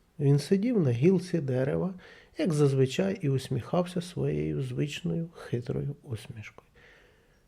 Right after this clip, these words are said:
"Це руна дару, обміну, партнерства. Сила не лише у тому, у тобі самому, а у тому, як ти взаємодієш із світом і людьми".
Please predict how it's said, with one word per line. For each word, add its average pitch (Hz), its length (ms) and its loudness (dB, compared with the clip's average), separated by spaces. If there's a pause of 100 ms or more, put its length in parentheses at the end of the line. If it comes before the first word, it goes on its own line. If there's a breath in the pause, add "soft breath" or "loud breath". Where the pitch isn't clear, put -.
"Це 277 180 6
руна 247 280 8
дару, 120 560 4 (180)
обміну, 123 640 4
партнерства. 113 1000 -6 (920 soft breath)
Сила 285 320 8
не 208 120 10
лише 226 320 2
у 151 140 4
тому, 143 680 4 (180)
у 151 80 -4
тобі 143 320 2
самому, 135 680 2 (120)
а 233 140 4
у 196 140 4
тому, 202 380 2
як 160 240 0
ти 151 160 -2
взаємодієш 120 960 -2
із 143 220 0
світом 120 840 -6
і 147 120 -6
людьми". 117 400 -6